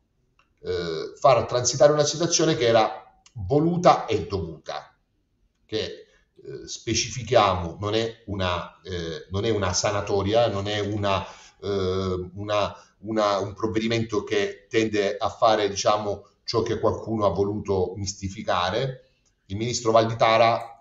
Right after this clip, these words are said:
ha, eh, seguito i lavori della maggioranza con molta, eh, accuratezza e ci ha sempre tenuto a dare un'impostazione del suo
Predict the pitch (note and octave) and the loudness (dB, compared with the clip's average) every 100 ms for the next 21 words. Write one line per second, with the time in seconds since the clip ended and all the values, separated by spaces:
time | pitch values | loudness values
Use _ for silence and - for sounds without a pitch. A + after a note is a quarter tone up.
0 | _ _ _ _ G#2 G2+ - G2+ G2 - | _ _ _ _ -2 0 0 -2 -4 -2
1 | B2 G#2+ C#3 B2 G#2 F#2+ E2 - _ G2 | -2 -2 -2 -2 -2 -2 -2 -8 _ -2
2 | A2 C3 A#2 A2 G#2 A2 G#2 C3 C3 B2+ | 2 2 2 2 2 2 0 0 2 0
3 | B2 C3+ - G2+ G2+ A#2 A2 - F#2+ F#2 | 0 0 0 -2 0 0 0 0 0 -2
4 | - - _ F2 F2 E2 - F#2+ - B2+ | -6 -16 _ -8 -6 -6 -8 -10 -4 -2
5 | - D3 D3 - C#3+ - G#2+ G2 G2+ - | 0 0 0 4 6 6 0 -8 -4 -4
6 | G#2+ A2 G#2+ G#2+ A2 G#2 F#2+ G2 F#2 - | -4 -4 -4 -4 -4 -4 -4 -2 -2 -4
7 | _ _ G2+ A#2 G#2+ G2+ G2 G2 - A2 | _ _ 0 2 2 -2 -6 -10 -6 -4
8 | - B2+ A2 F#2+ F#2+ F#2+ F#2 - A2+ A2+ | -2 0 0 0 -2 -2 -4 -6 -4 0
9 | G2+ F#2 | 0 -2